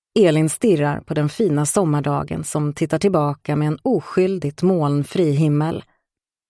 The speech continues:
Här är felet hon letat efter. Det är midsommarafton och solen skiner. Hon vänder sig mot Arash som sover vidare,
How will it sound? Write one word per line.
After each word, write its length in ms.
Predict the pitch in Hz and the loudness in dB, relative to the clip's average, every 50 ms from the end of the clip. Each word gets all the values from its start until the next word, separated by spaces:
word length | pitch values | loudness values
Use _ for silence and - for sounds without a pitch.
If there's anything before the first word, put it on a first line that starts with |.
| _ _ _ _ _ _ _ _ _ _ _ _ _ - | _ _ _ _ _ _ _ _ _ _ _ _ _ 0
Här 160 | - 220 175 | 2 4 4
är 120 | 160 151 | 4 2
felet 480 | 147 - 175 175 180 160 151 151 - - | 2 2 2 2 2 2 -2 -6 -6 -2
hon 160 | 160 147 147 | 0 0 2
letat 320 | 147 147 147 - 175 170 - | 2 0 0 0 0 -2 -2
efter. 420 | 147 - - - 165 170 - - _ _ _ _ _ _ _ _ _ _ _ _ _ _ _ _ _ _ _ _ - | -4 -4 -4 -4 -6 -6 -6 -12 _ _ _ _ _ _ _ _ _ _ _ _ _ _ _ _ _ _ _ _ 2
Det 120 | 247 262 | 4 4
är 40 | 196 | 6
midsommarafton 1080 | 196 214 202 147 - - - 156 151 151 151 175 196 - - - - - - - - 170 - _ _ _ _ | 6 4 2 0 -2 -2 0 2 2 2 2 0 -2 -4 -6 -8 -8 -6 -6 -8 -10 -12 -16 _ _ _ _
och 80 | - - | -4 -2
solen 440 | - - 170 147 143 151 160 175 170 | 0 0 0 0 0 0 0 -2 -2
skiner. 580 | - - 226 208 175 156 165 185 208 - - - _ _ _ _ _ _ _ _ _ _ _ _ _ _ _ _ _ _ _ _ _ _ _ - | 0 2 2 2 2 0 -2 -4 -6 -8 -12 -18 _ _ _ _ _ _ _ _ _ _ _ _ _ _ _ _ _ _ _ _ _ _ _ 2
Hon 120 | 226 185 | 2 4
vänder 300 | 165 151 147 143 143 143 | 4 4 4 2 2 0
sig 180 | - - 151 147 | 0 0 0 0
mot 140 | 156 - | 0 0
Arash 500 | - 170 156 147 147 156 151 156 - - | -2 0 0 0 0 -2 -4 -6 -8 -6
som 280 | - - 160 160 160 156 | -4 -2 -2 0 0 -2
sover 300 | - - 180 156 147 160 | 0 0 0 2 2 2
vidare, 460 | 160 170 165 151 156 160 180 185 - | 0 0 -2 -2 -2 -4 -4 -6 -8